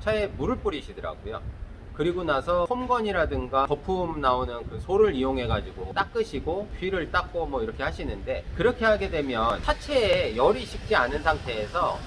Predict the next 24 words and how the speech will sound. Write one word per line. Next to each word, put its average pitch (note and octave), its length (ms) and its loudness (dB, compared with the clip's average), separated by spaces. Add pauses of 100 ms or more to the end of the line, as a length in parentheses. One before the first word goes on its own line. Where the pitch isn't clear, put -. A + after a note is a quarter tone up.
물을 A#3 220 2
뿌리게 F#3 400 0
되면 B2+ 360 0 (120)
브레이크 G#3 340 4
디스크라든가 A#2 1160 2
이런 F#3+ 200 2
부분에 B2 520 -4
변형이 G3+ 420 2
올 D#3 140 0
수가 F#2+ 260 -6
있고요. F2+ 420 -8 (140)
그리고 F3 260 2 (100)
본넷이라든가 E3+ 920 4
이런 F#3+ 320 4
부분은 C#3 360 -4
엔진 F#3 560 -2
바로 C#3 220 4 (100)
위에 E3 140 0
부분이기 C#3 540 -6
때문에 G#2 480 -6 (200)
아무래도 E3 440 2
열이 D3 300 0
굉장히 D#3 400 -2
많이 A2 540 -2